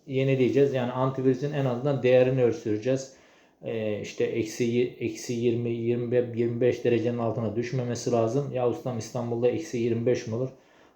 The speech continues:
Arkadaşlar, siz tedbirinizi alın, takdiri Allah'a bırakın diyor ya. Yani antivrizini muhakkak, e, olsun aracın, aracınızda. Bir diğer ise bazıları diyor ki, "Ya ustam, benim aracımda," diyor,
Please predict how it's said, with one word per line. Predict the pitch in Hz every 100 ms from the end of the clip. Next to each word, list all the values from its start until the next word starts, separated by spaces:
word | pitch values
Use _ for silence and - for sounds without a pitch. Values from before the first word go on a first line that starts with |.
| -
Arkadaşlar, | 131 131 143 - 110
siz | 107 143 139
tedbirinizi | 156 143 143 139 139 131 123 131
alın, | 139 131 135
takdiri | 127 - 135 139
Allah'a | 127 127 135
bırakın | 120 110 110 123
diyor | 143
ya. | 123 101 120
Yani | 120 107
antivrizini | 151 147 143 127 120 135 147
muhakkak, | 147 135 - 151 160 - - _ _ _ _ _ - -
e, | 107 104 101 - -
olsun | 160 160 156
aracın, | 143 123 113 117 110
aracınızda. | 135 123 113 113 107 110 160 165 - - _ _ -
Bir | 139 196 170
diğer | 180 151
ise | - 160
bazıları | 156 151 151 151 147
diyor | 156
ki, | 147
"Ya | 147
ustam, | 131 151 123 135
benim | 151 151
aracımda," | 139 143 135 131 135 139
diyor, | 151